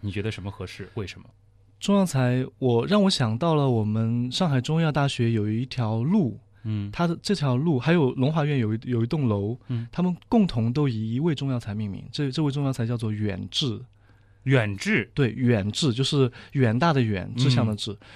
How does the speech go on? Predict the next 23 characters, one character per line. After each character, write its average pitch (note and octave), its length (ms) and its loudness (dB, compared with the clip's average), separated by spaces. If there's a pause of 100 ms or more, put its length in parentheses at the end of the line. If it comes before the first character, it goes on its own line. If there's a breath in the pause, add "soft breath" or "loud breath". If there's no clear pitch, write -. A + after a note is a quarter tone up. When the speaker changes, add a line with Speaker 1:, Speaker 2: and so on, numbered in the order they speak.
(120)
Speaker 2:
所 G#3 200 4
以 F#3 240 4 (240)
作 G#3+ 140 4
为 F#3+ 100 8
极 C3+ 240 2
客 F3+ 220 4
来 A#2 160 4
讲， G2+ 260 -4
我 A2+ 80 -2
想 A2 360 -2
宅 A#2+ 320 0
没 F3+ 100 0
有 D3 100 0
问 G#2 200 -4
题， - 260 -12 (260 loud breath)
技 - 160 0
术 D3 200 -2
也 G#2+ 180 -4 (160)
很 - 180 -2
好， B2 380 -8
Speaker 1:
嗯。 F2+ 240 -8 (120)
Speaker 2:
但 D3+ 160 2
是 A#2 380 -2